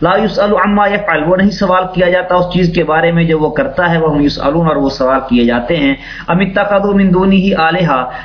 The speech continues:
کیا انہوں نے اللہ کے سوا الہ بنا لیے ہیں؟ قل، کہہ دیجئے، ہاتوا برہانکم، لے آؤ اپنی دلیل،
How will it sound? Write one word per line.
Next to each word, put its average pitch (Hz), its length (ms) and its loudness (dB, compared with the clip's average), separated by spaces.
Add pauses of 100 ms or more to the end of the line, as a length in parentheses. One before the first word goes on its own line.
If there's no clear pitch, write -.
(100)
کیا 190 120 2
انہوں 196 240 2
نے 202 100 0
اللہ 185 360 0
کے - 60 -4
سوا 190 280 0
الہ 170 380 0
بنا 147 220 0
لیے 170 280 0
ہیں؟ 160 140 2 (200)
قل، 180 180 0
کہہ 165 220 -2
دیجئے، 160 380 2
ہاتوا 165 380 0
برہانکم، 143 720 0
لے 170 240 2
آؤ 165 160 0
اپنی 143 260 0
دلیل، 123 440 2